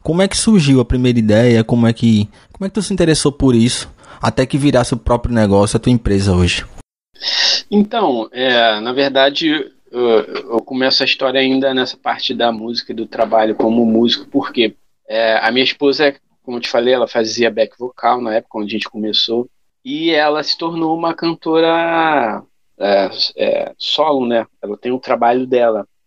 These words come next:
Speaker 2: E eu sempre fui o produtor desse trabalho dela. A par-, é, mesmo fazendo esse, esse trabalho paralelo de ser, de acompanhar artistas, né?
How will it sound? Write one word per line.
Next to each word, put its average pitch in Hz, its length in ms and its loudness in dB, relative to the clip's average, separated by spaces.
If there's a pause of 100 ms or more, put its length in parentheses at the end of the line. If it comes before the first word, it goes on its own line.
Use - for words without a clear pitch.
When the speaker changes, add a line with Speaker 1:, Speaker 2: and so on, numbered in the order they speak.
Speaker 2:
E 160 240 -2
eu 165 300 0 (180)
sempre 165 340 -2
fui 180 200 -2
o 175 60 -4
produtor 160 680 -2 (100)
desse 110 240 -6
trabalho 110 400 0
dela. 95 360 -4 (100)
A 113 120 -8
par-, 113 340 -6
é, 104 220 -2
mesmo 143 680 2 (120)
fazendo 120 320 -2
esse, 120 240 -6 (280)
esse - 240 -4
trabalho 110 500 -2
paralelo 110 640 0
de 110 440 0
ser, 104 600 0 (240)
de - 100 -8
acompanhar 123 480 -2
artistas, 139 760 -8
né? 139 200 -4